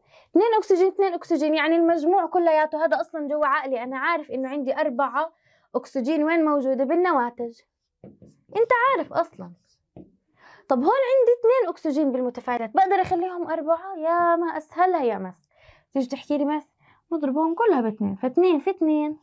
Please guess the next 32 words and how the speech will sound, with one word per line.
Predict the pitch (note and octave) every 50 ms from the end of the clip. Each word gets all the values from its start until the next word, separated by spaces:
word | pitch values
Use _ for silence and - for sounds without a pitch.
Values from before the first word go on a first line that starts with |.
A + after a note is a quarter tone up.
| _ _ _
هي | - A#3+
صارت | A3+ B3+ B3 A#3+ A#3+ A3+ - -
أربعة | A3 A3+ G3+ G#3+ G3+ -
أكسجين. | G3 - - G#3+ G3 F#3+ F3+ F#3 - _ - - - - - _ -
باجي | A#3 B3 A#3+ B3
بقارن | B3+ C4 C4 C4+ B3 A3 G#3 G3+
بحكي: | G#3+ - - - - - - B3
"أربعة | B3 A#3 A#3 A#3 A3+ A3
أكسجين، | - - - - A#3 A3+ A3 A#3+ B3+ C#4+ D#4+ F4+ F4+ - _ _ _ _ B3
أربعة | A#3+ G#3+ G#3+ G3+ G3 G3
أكسجين"، | G3+ - - - G#3+ G#3 A3+ A#3 B3 C#4+ D#4 D4+ - _ _ _ _ _ _ _
هاي | A3+ A3+
الأكسجينات | A3 G#3+ - - - A3+ G3+ A3 A#3 A3+ A#3 A3+ A3 G#3+ A3
كمان | - - G#3+ A3 A3 G#3 G3 F#3+ F#3+ G3 - -
صح. | - - B3 - - - - - _ _ - - - - - _ _
باجي | C5 C#5+ C#5 A#4+ G#4+
بضل | F#4+ A4 G#4 A4 G#4+ G4+
لي | G4+ G4
الكربون، | - F4 D4+ C4+ B3+ B3+ B3+
الكربون | C#4+ D#4 - - G4+ F#4 G4+ F#4+
بتحكي | F4+ F#4 - - F#4
لك: | F4 F4 D#4
"لا | D#4 D#4
تصيبني"، | D#4 - - A#3+ A3 G#3+ A#3 A#3 C4
هي | C#4 C4
أنا | C#4 C#4 C4+
واحد | C#4+ D4 C#4 C#4+ C4+
كربون | - C4+ A#3+ A#3 C4+ C#4+ C#4 C#4
هون، | D4 D4+ D#4 E4+ F4+ F4+ - _ _ _ _ _ -
واحد | B3+ A#3 A#3+ A#3+
كربون | - A3+ G#3 G3+ G3+ G3 F#3+ - G3
هون، | F#3 F#3